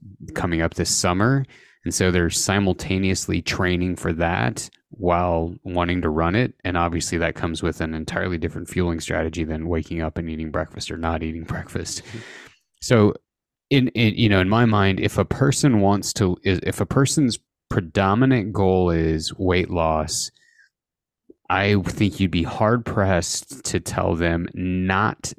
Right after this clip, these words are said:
Speaker 1: to follow the nutrition plan instead of the training one if their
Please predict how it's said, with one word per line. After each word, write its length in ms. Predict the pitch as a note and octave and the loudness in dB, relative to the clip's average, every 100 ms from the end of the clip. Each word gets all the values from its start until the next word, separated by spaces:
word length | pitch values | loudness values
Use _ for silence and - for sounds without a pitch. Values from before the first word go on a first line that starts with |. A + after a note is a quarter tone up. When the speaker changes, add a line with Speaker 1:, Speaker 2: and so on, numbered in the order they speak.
| - | -6
Speaker 1:
to 120 | G2 | -6
follow 400 | - G2 F2+ F2 | -2 0 2 2
the 160 | E2 E2+ | 0 -2
nutrition 560 | E2 D#2 E2 - E2+ | -2 -4 -4 -4 -6
plan 380 | D#2+ F2 E2 D#2+ | -4 -4 -2 -4
instead 420 | E2 E2 - E2 | -6 -6 -4 -2
of 120 | E2 | -2
the 80 | D#2+ | -4
training 520 | E2 - E2+ E2 D#2+ | -6 -4 -2 -2 -2
one 280 | D#2+ D#2 D#2 - _ - | -2 -2 -4 -12 _ -2
if 340 | G#2+ G2+ - | 0 0 -4
their 240 | - E2+ | -2 0